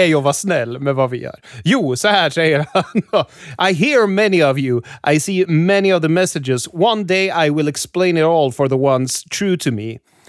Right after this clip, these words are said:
For now, know that I more than appreciate the continued support. And when," med stora bokstäver, "I return,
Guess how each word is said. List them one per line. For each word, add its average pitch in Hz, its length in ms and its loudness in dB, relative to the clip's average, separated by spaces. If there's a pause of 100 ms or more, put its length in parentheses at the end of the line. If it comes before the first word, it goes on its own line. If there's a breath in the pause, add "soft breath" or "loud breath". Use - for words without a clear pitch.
(160 soft breath)
For 170 200 0
now, 220 280 2
know 196 440 2
that 143 260 2
I - 20 -2
more 175 300 0
than 147 140 0
appreciate 143 580 0
the 139 60 -2
continued 127 580 -2
support. 123 500 -2 (260 loud breath)
And 123 240 -2
when," 185 720 0
med 127 180 -6
stora 165 520 -2
bokstäver, 123 640 -4 (440 loud breath)
"I 143 60 2
return, 135 640 0